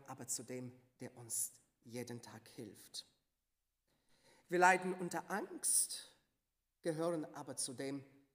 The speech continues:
der uns Mut gibt, den Mut, neue Schritte in unserem Leben zu wagen. Ach, was für ein Vorrecht,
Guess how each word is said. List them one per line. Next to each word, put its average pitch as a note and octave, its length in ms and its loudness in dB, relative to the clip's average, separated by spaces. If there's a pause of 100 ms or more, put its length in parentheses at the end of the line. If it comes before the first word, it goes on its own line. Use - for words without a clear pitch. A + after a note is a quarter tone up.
(320)
der C#3+ 220 -2
uns - 320 2
Mut D#3+ 360 -6
gibt, - 520 -8 (360)
den D3 220 4
Mut, F#3+ 320 2 (440)
neue D#3+ 320 2
Schritte C#3+ 540 -2 (800)
in C#3 200 -6
unserem B2+ 480 -6
Leben A#2 580 -14
zu - 240 -4
wagen. - 400 -16 (2500)
Ach, C3+ 200 -10
was C3 240 0
für B2 140 -4
ein A#2 140 -12
Vorrecht, - 880 -6